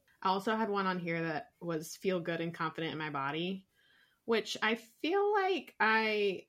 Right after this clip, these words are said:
definitely made some improvements on. I think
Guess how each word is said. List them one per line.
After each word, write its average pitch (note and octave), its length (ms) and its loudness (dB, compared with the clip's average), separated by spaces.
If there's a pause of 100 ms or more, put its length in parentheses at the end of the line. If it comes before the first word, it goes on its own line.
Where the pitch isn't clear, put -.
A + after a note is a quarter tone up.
(100)
definitely G3 480 0
made F#3 220 -2
some E3 100 -2
improvements E3 560 -2
on. G#3 220 4
I F#3 180 0
think F#3 360 -2